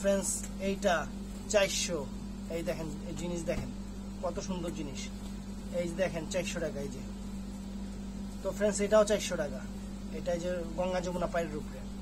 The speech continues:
এই যে এটাও চারশো টাকা, এটা তো একটা দেখাইছিলাম প্রথমে, এই যে আবার একটা দেখাইলাম। যা আছে একদম stock clearing সেলে দিয়ে দিলাম চারশো টাকা। এর বাইরে কোনো item আমরা দিতে পারবো না, আপনাদের এর বাইরে কোনো item দিতে পারবো না। এই একটা আছে,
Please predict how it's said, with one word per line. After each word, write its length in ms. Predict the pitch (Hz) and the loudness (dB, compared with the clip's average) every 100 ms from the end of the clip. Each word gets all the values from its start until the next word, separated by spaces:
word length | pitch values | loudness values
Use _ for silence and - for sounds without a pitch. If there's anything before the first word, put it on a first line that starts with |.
| - - - - - - - - - 180 | -6 -6 -6 -4 -4 -6 -6 -6 -4 -4
এই 60 | 165 | 0
যে 60 | 185 | 2
এটাও 200 | 185 196 | 4 6
চারশো 360 | 196 208 - 175 | 6 4 2 0
টাকা, 280 | 160 139 - - - - - - - - - - - - | 0 0 -4 -6 -6 -6 -6 -6 -6 -6 -6 -6 -6 -6
এটা 100 | - | -2
তো 60 | 196 | 0
একটা 180 | 190 196 | 2 4
দেখাইছিলাম 480 | 190 175 185 190 190 | 4 2 2 2 0
প্রথমে, 300 | 196 190 185 208 | 0 -2 2 2
এই 40 | 170 | 2
যে 100 | 170 | 2
আবার 200 | 160 160 | 4 2
একটা 300 | - 175 208 - - | 2 0 0 -4 -2
দেখাইলাম। 340 | 165 160 175 170 190 | -2 0 0 2 6
যা 100 | 214 254 | 8 8
আছে 200 | 240 269 302 - - - - | 10 8 8 2 -8 -8 0
একদম 320 | 196 202 233 | 2 6 6
stock 260 | 240 - 226 | 6 6 4
clearing 320 | 240 240 247 254 233 | 6 6 6 4 2
সেলে 160 | 240 | 4
দিয়ে 180 | 220 240 | 6 6
দিলাম 200 | 226 240 226 | 8 6 6
চারশো 260 | 247 208 214 | 4 4 4
টাকা। 160 | 185 - - - - - | 2 0 -6 -4 -4 2
এর 140 | 220 233 | 4 6
বাইরে 320 | 185 220 233 262 | 6 6 6 4
কোনো 180 | 247 262 | 4 6
item 380 | 254 226 202 240 | 6 6 4 2
আমরা 200 | 233 233 | 4 2
দিতে 200 | 214 226 | 2 4
পারবো 260 | 240 208 175 | 6 6 4
না, 100 | 170 | -2
আপনাদের 300 | - 208 214 | 0 4 6
এর 100 | 214 | 6
বাইরে 240 | 202 214 | 8 6
কোনো 160 | 214 226 | 4 4
item 220 | 208 208 | 4 2
দিতে 160 | 196 214 | 0 2
পারবো 180 | 202 | 2
না। 80 | 185 | 2
এই 180 | 196 220 | 6 8
একটা 220 | 220 208 180 | 8 6 2
আছে, 180 | - | 2